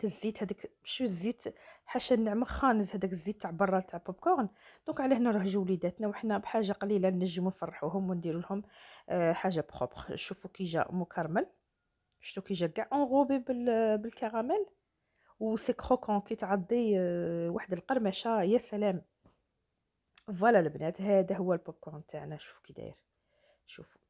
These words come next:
ت-، تسيباري نتيا كيما هكاك، تزيري كيما هكاك عليه باش طردقيه، باش يتسيباروا الحبات. انا ضربوها زلافه، هذه كانت معمره، ضربوها. شوفوا ما شاء الله،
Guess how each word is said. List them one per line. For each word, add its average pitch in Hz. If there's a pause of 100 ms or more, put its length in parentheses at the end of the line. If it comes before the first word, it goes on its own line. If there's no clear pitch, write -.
(100)
ت-، -
تسيباري 208
نتيا 190
كيما 180
هكاك، 214
تزيري 175
كيما 165
هكاك 156
عليه 208
باش 185
طردقيه، 160 (540)
باش 185
يتسيباروا -
الحبات. -
انا 240
ضربوها 226
زلافه، 214
هذه 202
كانت -
معمره، 180
ضربوها. 160
شوفوا -
ما 190
شاء -
الله، -